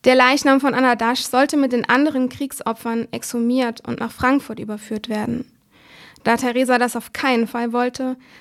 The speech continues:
setzte sie in Italien alle Hebel in Bewegung und erbat Hilfe über den V V N in Frankfurt.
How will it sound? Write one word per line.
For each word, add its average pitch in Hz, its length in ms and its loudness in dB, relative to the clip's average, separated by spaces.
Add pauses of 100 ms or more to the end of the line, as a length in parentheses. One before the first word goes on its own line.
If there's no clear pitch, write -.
setzte 294 380 0
sie 285 240 -2
in 277 80 2
Italien 262 600 0
alle 320 220 4
Hebel 269 380 0
in 226 180 -2
Bewegung 226 600 -4 (320)
und 294 160 4
erbat 302 320 2
Hilfe 240 520 -2
über 233 200 -2
den 226 160 -2
V 247 240 -4
V 202 200 -10
N 214 200 0
in 233 100 2
Frankfurt. 226 760 -6